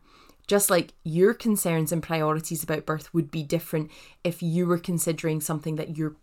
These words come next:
pa-, if it was something that your partner was going to go through. And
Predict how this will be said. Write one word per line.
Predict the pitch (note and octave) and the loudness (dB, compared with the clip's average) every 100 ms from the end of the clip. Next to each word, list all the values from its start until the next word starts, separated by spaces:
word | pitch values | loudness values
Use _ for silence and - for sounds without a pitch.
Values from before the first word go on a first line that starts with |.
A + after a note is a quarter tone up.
| _ | _
pa-, | - - | -12 -4
if | F3 | -2
it | F3+ | 0
was | E3+ | 2
something | - E3+ F3 | 2 2 0
that | D#3+ | -2
your | D#3 D#3 | -2 -6
partner | D#3 - D#3+ D#3 - F#3+ | -6 -2 4 4 4 0
was | F#3 F3 | 0 0
going | F#3+ F3+ | -2 -2
to | - | -2
go | F3 | -4
through. | E3 E3+ - E3+ _ - - - - - - - _ _ | -4 -6 -6 -8 _ -20 -20 -20 -20 -20 -20 -20 _ _
And | G#3+ A3 | 0 0